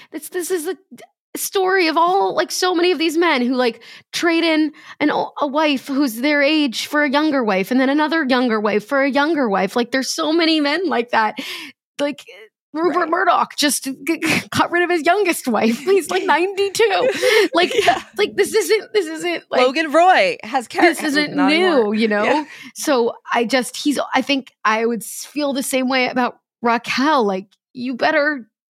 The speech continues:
Speaker 1: consider the way your relationship started, because that's how it also started for Ariana. And, like, just
Speaker 2: Yeah.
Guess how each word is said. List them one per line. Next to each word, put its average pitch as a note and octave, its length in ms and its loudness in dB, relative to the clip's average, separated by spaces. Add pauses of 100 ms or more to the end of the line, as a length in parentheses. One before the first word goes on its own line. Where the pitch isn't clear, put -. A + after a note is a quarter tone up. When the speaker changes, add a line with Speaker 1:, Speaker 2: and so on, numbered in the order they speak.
Speaker 1:
consider C#4+ 680 0
the A#3 140 -2
way B3 140 2
your C#4 200 -2
relationship C4+ 640 0
started, - 560 -6 (400)
because C4+ 240 0
that's D4 180 0
how D#4 140 0
it C4+ 40 2
also C#4 240 -2
started C4+ 360 -2
for D4 120 -2
Ariana. D4+ 600 0 (480)
And, B3+ 420 0 (800)
like, C4 360 -2 (1000)
just - 220 -8
Speaker 2:
Yeah. F#3+ 260 0